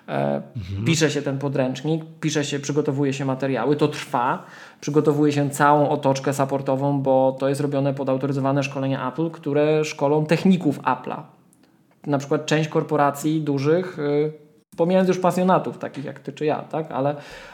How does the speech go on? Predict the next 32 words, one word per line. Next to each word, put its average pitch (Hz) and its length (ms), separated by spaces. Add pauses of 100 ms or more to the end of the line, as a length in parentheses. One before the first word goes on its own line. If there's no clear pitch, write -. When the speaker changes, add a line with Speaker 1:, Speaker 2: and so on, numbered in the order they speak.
(120)
Speaker 1:
ale 147 680
część 151 200
korporacji 147 480
na 151 80
przykład 151 300
zewnętrznych, 190 520
niezwiązanych 180 480
wprost 139 300
z - 40
Applem, 151 340
wymaga 156 380
od 139 120
swoich 135 260
pracowników, 131 640
supportu 139 460
czy 135 140
administracji, 135 680
żeby 160 300
mieli 147 580 (100)
to 139 120
szkolenie 139 360
ukończone, 135 600 (460)
ale 147 220
jest 160 160
to 180 60
szkolenie 170 340
przygotowane 165 520
z 151 40
myślą 151 280
o 170 40
technikach 165 480
Apple'a. 170 400